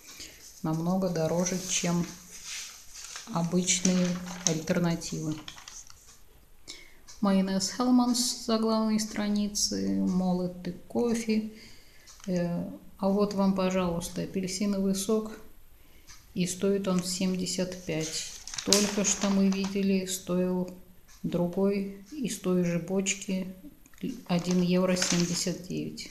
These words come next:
Ну, то есть в три раза больше. Кока-кола девяносто девять центов за полтора литра.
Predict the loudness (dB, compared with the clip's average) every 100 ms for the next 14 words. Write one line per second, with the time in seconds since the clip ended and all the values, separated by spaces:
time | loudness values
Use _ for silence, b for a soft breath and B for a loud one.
0 | -10 -6 -4 -4 -4 -8 -6 -2 0 0
1 | -2 -4 -4 -4 -4 -6 -10 -12 -18 -20
2 | B B B B B B -4 0 0 -4
3 | -4 2 4 4 4 4 2 2 0 -4
4 | -4 -2 -2 -4 -4 -2 0 0 -2 -2
5 | -4 -4 -2 0 0 0 -2 -4 -4 -2